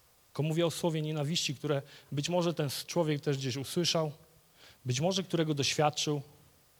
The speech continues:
To jest zawsze jest coś, to jest złożony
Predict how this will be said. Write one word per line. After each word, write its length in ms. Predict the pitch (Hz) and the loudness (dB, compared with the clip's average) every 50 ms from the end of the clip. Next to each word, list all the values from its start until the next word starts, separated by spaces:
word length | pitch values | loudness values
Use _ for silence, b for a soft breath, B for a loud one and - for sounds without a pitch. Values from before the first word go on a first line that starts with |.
| - _ - _ _ _ _ _ _ _ _ _ _ _ - | -20 _ -20 _ _ _ _ _ _ _ _ _ _ _ -6
To 80 | - 147 | -4 -2
jest 120 | 147 139 | -2 0
zawsze 320 | 135 202 220 214 - - 190 | 2 2 2 2 2 2 2
jest 180 | 170 147 - | 0 -2 -2
coś, 180 | - 175 151 - - - _ - | -4 -4 -4 -4 -6 -12 _ -6
to 100 | - 190 | -2 0
jest 120 | 175 156 | 0 2
złożony 520 | 156 175 170 165 160 185 185 175 165 151 | 2 2 0 2 2 0 0 0 -2 -4